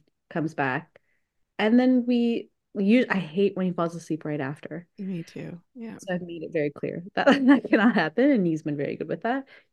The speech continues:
Speaker 1: Comes back into bed. We chat a little bit more. We, like, um, we kind of had a debrief. Usually I don't wanna hear if he, he's been enjoying it or not, if he's liked it or not, but I don't know. I kinda wanted to know.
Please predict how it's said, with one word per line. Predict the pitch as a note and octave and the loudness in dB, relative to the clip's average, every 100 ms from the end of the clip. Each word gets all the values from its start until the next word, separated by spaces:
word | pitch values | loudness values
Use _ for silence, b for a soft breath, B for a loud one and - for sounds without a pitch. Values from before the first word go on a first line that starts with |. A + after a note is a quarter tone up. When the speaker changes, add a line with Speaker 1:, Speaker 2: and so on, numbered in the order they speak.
| _ | _
Speaker 1:
Comes | G3 F#3 | -2 0
back | F#3+ F3 F3 | 0 -2 -2
into | E3 F3+ | -6 -4
bed. | C4 B3+ B3 A#3+ b b | -2 0 0 -2 b b
We | D#3+ E3+ | -6 -4
chat | - A#3 | 0 2
a | A3+ | 4
little | A3 A3 | 4 2
bit | A3 A3 | 0 -2
more. | A3 G#3+ G#3+ G#3+ G#3 | -2 -2 -2 -2 -2
We, | F3 D3+ | -4 -4
like, | C3 D#3 - _ _ _ _ _ _ _ - | -6 -8 -14 _ _ _ _ _ _ _ -4
um, | E3 D3+ C#3+ C#3 D#3 - _ _ _ _ _ _ - | -2 0 0 -2 -4 -8 _ _ _ _ _ _ -2
we | G#3 | 0
kind | G#3+ C#4+ | 4 6
of | E4 C4 | 6 6
had | A#3+ | 4
a | |
debrief. | G3 G#3 A#3 E3+ D3+ | 4 2 2 2 2
Usually | A3 A#3+ G4+ | 0 2 4
I | C#4+ | 4
don't | A#3+ | 2
wanna | A#3 F#3 | 0 -2
hear | F3+ F3+ F#3 | -2 0 0
if | F3+ | 0
he, | - D#3+ D3 - | -6 -6 -8 -6
he's | F#3 | -6
been | E3+ E3 - | -2 -2 0
enjoying | E3 D#3 D3 D3+ D#3+ | -2 0 -2 0 -2
it | E3+ | 0
or | F3+ | 0
not, | F3 E3 | 0 -2
if | D#3+ | -4
he's | D3 C3+ | -6 -6
liked | C3+ C3+ | -6 -4
it | G3 | -4
or | G#3+ | -2
not, | C4 D4 | -2 -2
but | D4+ - _ _ _ _ - | -6 -8 _ _ _ _ -2
I | C#4+ | 2
don't | C#4 | 2
know. | |
I | |
kinda | A#3 D4 C4+ | 2 2 4
wanted | G3+ G3+ | 2 0
to | G3+ | 0
know. | E3 C3+ G#3+ - | -2 -2 -2 -4